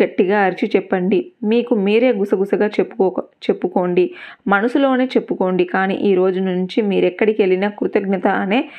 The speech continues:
మ్యాజిక్ శక్తిని మీ వెంట తీసుకుపోండి. సంపదత్వమైన, అదృష్టమైన జీవిత కావాలంటే దానికి సమాధమైన మీ పెదవి నుండే మీ హృదయాంతరాలలో నిండి ఉంది. మీకు మ్యాజిక్ అందించడానికి సిద్ధంగా కూడా ఉంది.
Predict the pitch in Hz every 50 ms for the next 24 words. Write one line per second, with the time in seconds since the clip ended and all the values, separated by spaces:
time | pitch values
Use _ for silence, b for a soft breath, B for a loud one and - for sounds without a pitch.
0 | B B B B - 196 196 196 220 233 254 262 - - 226 - - - 196 185
1 | 185 196 214 - B B B B B - 196 190 175 185 180 180 175 160 - 190
2 | 180 180 180 - - - - 190 180 175 175 175 170 - - b b b b b
3 | b b _ _ - 208 202 214 220 262 247 240 247 247 247 - 220 214 202 196
4 | 196 196 190 - - 208 208 170 175 233 226 226 - 233 196 190 185 185 180 180
5 | 180 180 170 175 185 196 196 202 - 202 196 - 196 180 180 175 175 175 175 175
6 | 175 170 - 262 320 - - - B B B B _ - 196 196 185 190 - 202
7 | 196 - 208 196 233 247 240 226 226 208 202 190 185 196 202 196 185 180 - -
8 | - 180 180 175 180 185 180 180 180 180 180 196 240 302 - - - B B B
9 | B B B - 208 214 214 214 196 165 196 214 220 220 214 214 - 185 185 180
10 | 175 175 175 196 233 240 220 196 180 180 185 185 185 180 170 170 175 175 - -
11 | B B B B B - - 196 196 - 180 180 180 190 196 202 196 - - 196
12 | 185 180 180 180 175 175 190 175 180 175 175 175 - 226 - 214 165 160 165 180
13 | 180 175 170 170 180 196 202 - 180 175 170 202 220 233 202 175 170 165 170 175
14 | 165 262